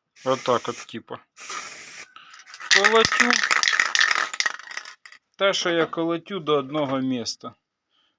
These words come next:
Починаю бризкати нормально, потім все, до свидання. Прийдеться купляти краску другої фірми. Жалко, конечно, викинутих денег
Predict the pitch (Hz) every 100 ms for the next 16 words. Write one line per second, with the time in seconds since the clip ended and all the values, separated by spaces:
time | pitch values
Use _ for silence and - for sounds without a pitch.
0 | _ 147 147 - 175 175 165 151 160 147
1 | - 143 165 165 185 202 190 185 180 -
2 | _ _ _ _ _ 135 131 175 180 151
3 | _ _ _ _ _ _ _ _ _ -
4 | - 139 131 117 127 - 139 123 127 113
5 | 110 - 151 160 190 - 139 131 151 156
6 | 139 - _ _ _ - 131 139 - 107
7 | 107 110 123 110 - 110 101 104 _ _
8 | _ _ _ _ _ - - - - -
9 | _ _ _ 151 160 190 185 165 170 165
10 | 156 165 156 156 156 151 151 147 135 180
11 | 202 185 165